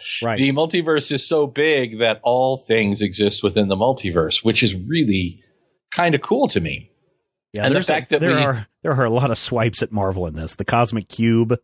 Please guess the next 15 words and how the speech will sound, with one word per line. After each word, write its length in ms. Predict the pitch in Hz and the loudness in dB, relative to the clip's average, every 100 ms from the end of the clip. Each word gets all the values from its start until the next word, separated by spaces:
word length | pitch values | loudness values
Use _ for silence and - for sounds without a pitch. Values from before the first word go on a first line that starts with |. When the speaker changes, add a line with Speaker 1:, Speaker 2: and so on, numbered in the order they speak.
| _ - _ | _ -20 _
Speaker 1:
is 140 | 117 107 | -2 0
a 40 | |
Rubik's 420 | 98 117 110 - - | 0 2 2 -2 -2
Cube. 520 | 113 110 107 107 107 _ _ | 0 2 2 0 -4 _ _
Of 100 | 113 | -6
course, 160 | - 117 | -2 0
Speaker 2:
Right. 100 | 117 | 2
Speaker 1:
you've 80 | 101 | 2
got 220 | 117 107 | 0 0
your 120 | 117 104 | 0 0
Avengers 600 | 110 110 107 107 104 104 | 0 -2 0 0 -2 -2
and 80 | |
your 140 | 101 104 | -2 -2
Ultimate 300 | 104 107 101 | -2 -2 0
Avengers. 760 | 98 101 110 98 101 104 - | -2 -2 -2 0 -2 -4 -6